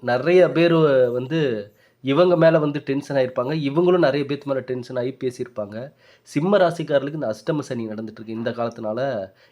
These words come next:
இந்த காலத்து சிம்ம ராசிக்காரங்களுக்கிட்டமே பார்த்தீங்கன்னாலும் ஒரு கோவங்கள், பதட்டம், ஒரு குழப்பம், ஒரு மைண்ட் டிப்ரெஷன், இது எல்லாமே இருக்கு. அப்ப உங்க குடும்பத்துல அல்லது வேலை செய்யற இடத்துல எங்கேயுமே இந்த ராசிக்காரர்கள் அருகருகே இருக்கிறார்கள் அப்படின்னாவே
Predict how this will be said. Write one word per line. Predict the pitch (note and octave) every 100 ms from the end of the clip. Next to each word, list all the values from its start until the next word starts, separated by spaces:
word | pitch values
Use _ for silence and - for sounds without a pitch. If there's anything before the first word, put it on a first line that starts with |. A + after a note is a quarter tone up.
| -
இந்த | C3 C#3+
காலத்து | C3+ C#3 C3+ C3+
சிம்ம | C3 C3 D3+
ராசிக்காரங்களுக்கிட்டமே | C#3+ C#3+ C3 B2 A#2+ B2 A#2+ C3 D3+
பார்த்தீங்கன்னாலும் | C#3 B2 A#2 A#2+ B2 C#3
ஒரு | A#2+ -
கோவங்கள், | B2+ B2+ B2+ B2+ B2+
பதட்டம், | A#2+ A2+ B2+ - B2+ C3+ _ _ _ B2
ஒரு | A#2+ A#2
குழப்பம், | C3 C3+ C3+ C3 B2+ -
ஒரு | A#2+ A2+
மைண்ட் | A2+ B2+ D3+ C3
டிப்ரெஷன், | - C#3+ C3 C3+ C#3
இது | A#2+ G#2+
எல்லாமே | A2+ A#2 C3+
இருக்கு. | G#2+ G2+ - - _ - -
அப்ப | B2 - A#2+ D3+ D#3+
உங்க | C3 C3 -
குடும்பத்துல | D#3+ E3+ G3+ G3+ - F#3 G#3+ G#3+ -
அல்லது | C#3+ D3+ C3+
வேலை | C#3 D3
செய்யற | D#3 C3+
இடத்துல | B2+ B2+ A#2+
எங்கேயுமே | C3 D#3+ F#3 F#3+ F#3+
இந்த | G#3 D3+
ராசிக்காரர்கள் | C3+ D#3 - G3+ F#3 E3 E3 D3+
அருகருகே | A#2+ D3 E3 E3 F3 F#3 E3 A#2+
இருக்கிறார்கள் | C#3+ D#3+ E3+ D#3+ C#3+ F3
அப்படின்னாவே | C#3+ A#2+ A2+ A2 A2+